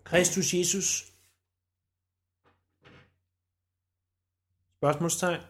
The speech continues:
Er det noget specielt, at du tror på Kristus Jesus? Nej, det er det ikke. For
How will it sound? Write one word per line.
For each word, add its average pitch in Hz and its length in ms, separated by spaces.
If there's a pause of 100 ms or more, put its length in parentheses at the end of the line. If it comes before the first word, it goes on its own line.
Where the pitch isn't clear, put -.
Er 160 120
det 160 100
noget 160 140
specielt, 196 500
at 156 180
du 202 80
tror 196 360
på 165 80
Kristus 180 480
Jesus? 196 540 (2000)
Nej, 113 220 (840)
det 202 120
er 208 60
det 196 80
ikke. 190 280 (240)
For 196 380